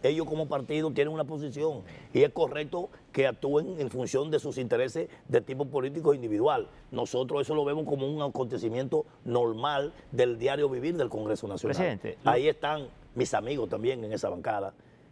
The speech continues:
Speaker 1: y con ellos vamos a trabajar juntos también para lograr estos objetivos.
Speaker 2: Presidente, me llama la atención que el Partido de la Liberación Dominicana sea tan coherente como para decidir quién va a presidir la Cámara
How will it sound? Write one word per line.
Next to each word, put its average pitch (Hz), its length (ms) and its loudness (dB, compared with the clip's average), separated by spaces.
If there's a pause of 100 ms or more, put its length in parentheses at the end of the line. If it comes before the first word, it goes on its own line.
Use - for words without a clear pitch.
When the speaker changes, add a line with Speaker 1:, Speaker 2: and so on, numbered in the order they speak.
(240)
Speaker 1:
y 139 60 2
con 131 260 0
ellos 151 240 2
vamos 117 260 -4
a 110 60 -2
trabajar 104 320 -4
juntos 101 300 -4
también 101 280 -2
para 117 140 -2
lograr 117 300 0
estos 123 240 -6
objetivos. 117 220 0
Speaker 2:
Presidente, 104 420 -2 (340)
me 135 140 0
llama 208 240 0
la 202 60 2
atención 95 500 -6 (400)
que 110 80 -2
el 104 80 -2
Partido 107 400 -4
de 175 60 0
la 160 80 0
Liberación 131 400 -2
Dominicana 95 440 -2
sea 131 240 -2
tan 131 240 -6
coherente 98 640 -2
como 92 220 -4
para 92 220 -2
decidir 95 520 -4 (520)
quién 156 220 -2
va 135 80 4
a 127 80 -6
presidir 92 360 -4
la 87 100 -4
Cámara 85 480 -8